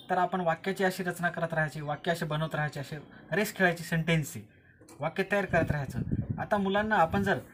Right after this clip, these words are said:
छोटे छोटे वाक्य तयार करायला सांगलं आणि त्या सेंटेन्समधून ते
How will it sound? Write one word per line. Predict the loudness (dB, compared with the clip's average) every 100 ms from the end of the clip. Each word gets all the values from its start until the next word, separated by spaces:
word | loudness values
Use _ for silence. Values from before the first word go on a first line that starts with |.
| -20 -8
छोटे | -4 -2
छोटे | 0 2
वाक्य | 2 2 2
तयार | 6 6
करायला | 6 2 0
सांगलं | 0 -2 -4 -8 -16 -20 -18 -18 -20 _ -10
आणि | -8 -4
त्या | -2
सेंटेन्समधून | 0 0 0 0 0 0
ते | 0 0